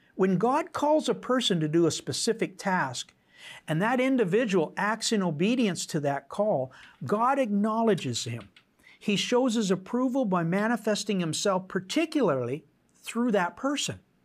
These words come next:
Sometimes that means manifesting hidden wisdom in Scripture or accompanying that word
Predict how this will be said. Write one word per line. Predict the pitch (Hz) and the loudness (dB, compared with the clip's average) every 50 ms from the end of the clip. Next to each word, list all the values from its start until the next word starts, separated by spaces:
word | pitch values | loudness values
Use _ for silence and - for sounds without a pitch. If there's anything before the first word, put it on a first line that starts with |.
| _ _ _ _ _ _ _ | _ _ _ _ _ _ _
Sometimes | - - - 208 233 311 339 311 220 160 143 147 156 143 | -12 -6 -2 0 0 0 0 0 0 0 0 0 0 0
that | 170 165 165 - 180 | 0 0 -2 -2 -4
means | 165 165 165 143 135 | -4 -4 -4 -2 -4
manifesting | 151 151 160 170 170 165 160 - 170 151 151 - - 143 | -2 -2 0 0 0 -2 0 0 0 0 0 -2 -4 -4
hidden | 131 139 180 190 175 165 151 139 135 | 0 0 2 2 2 0 0 0 2
wisdom | 147 185 214 208 180 - 233 196 165 | 2 2 2 2 0 0 0 0 0
in | 147 | -2
Scripture | 135 - - - 226 262 262 - - 294 311 311 - - - - - - _ _ _ _ _ | -2 -4 -2 0 0 0 0 -2 -4 -4 -4 -4 -8 -14 -20 -20 -20 -20 _ _ _ _ _
or | - 170 170 | -4 -2 0
accompanying | 160 151 - - - - 269 311 349 359 349 320 302 254 214 185 | 0 -2 -4 -8 -4 0 0 0 0 0 0 2 2 2 4 2
that | 165 156 147 139 127 - | 2 2 0 0 -2 -2
word | 135 135 131 131 131 139 | -4 -2 -2 -2 -4 -6